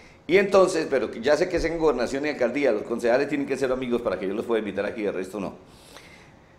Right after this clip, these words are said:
Pero las acusaciones son muy serias, porque dice que Miguel Ángel Moreno, cuando fue director de tránsito, violó la ley, violó el manual de funciones de la Dirección de Tránsito de Florida Blanca, la resolución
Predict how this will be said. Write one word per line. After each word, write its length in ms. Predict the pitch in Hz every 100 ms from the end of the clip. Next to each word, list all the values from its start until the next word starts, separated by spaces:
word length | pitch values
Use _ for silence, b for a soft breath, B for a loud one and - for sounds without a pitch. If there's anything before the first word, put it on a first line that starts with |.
| -
Pero 460 | 165 170 - - - - - -
las 180 | 160
acusaciones 560 | 165 135 143 143 180 190
son 160 | 196 185
muy 140 | 185
serias, 380 | 185 185 123 98
porque 440 | 120 - 127 123
dice 280 | 127 180 208
que 100 | 208
Miguel 260 | 160 131 127
Ángel 260 | 143 170
Moreno, 380 | 175 180 156 135 131 - B B B B
cuando 240 | 131 135 131
fue 180 | 175
director 420 | 190 180 185 170 170
de 120 | 180
tránsito, 600 | 180 170 165 156 165 -
violó 720 | 135 135 135 160 190 190 - - -
la 200 | 143 147
ley, 240 | 170 170
violó 320 | 110 117 123 147
el 100 | 151
manual 320 | 151 156 151
de 80 | 160
funciones 360 | 135 123 143
de 100 | 139
la 80 | 123
Dirección 340 | 110 101 131
de 100 | 127
Tránsito 380 | 143 139 139 131
de 60 | 120
Florida 340 | 113 98 98
Blanca, 260 | 107 123 127
la 100 | 117
resolución 600 | 107 107 98 104 135